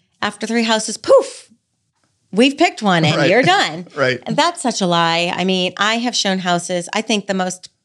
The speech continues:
Speaker 1: houses I've shown to one specific client, <sighs>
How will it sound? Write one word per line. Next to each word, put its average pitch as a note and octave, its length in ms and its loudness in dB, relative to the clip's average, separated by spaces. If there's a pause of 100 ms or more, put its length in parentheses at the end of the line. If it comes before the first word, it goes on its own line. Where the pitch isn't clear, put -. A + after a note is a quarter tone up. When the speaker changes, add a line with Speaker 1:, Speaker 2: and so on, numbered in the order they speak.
(180)
Speaker 1:
houses F#3 400 -6
I've F3+ 120 -2
shown F3 220 -2
to E3 80 -10
one E3+ 300 -4
specific E3+ 480 -8
client, D#3 560 -4
<sighs> - 80 -20